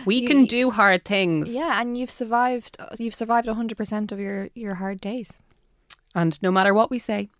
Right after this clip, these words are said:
Speaker 1: "Do you want more?" Seventy-two percent want more kids.
Speaker 2: So I clicked yes. I was obviously in a good mood yesterday. Going home now to consummate.
Speaker 1: Too much.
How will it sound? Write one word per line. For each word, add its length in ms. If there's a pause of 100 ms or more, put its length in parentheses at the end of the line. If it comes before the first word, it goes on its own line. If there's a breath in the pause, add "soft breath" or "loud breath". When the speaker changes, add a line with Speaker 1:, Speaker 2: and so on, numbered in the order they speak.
(360)
Speaker 1:
"Do 100
you 100
want 160
more?" 260 (100)
Seventy-two 600
percent 360
want 200
more 200
kids. 300 (140)
Speaker 2:
So 160
I 100
clicked 300
yes. 440
I 60
was 120
obviously 260
in 60
a 120
good 120
mood 260
yesterday. 480 (380)
Going 160
home 220
now 120
to 140
consummate. 420 (1200)
Speaker 1:
Too 160
much. 320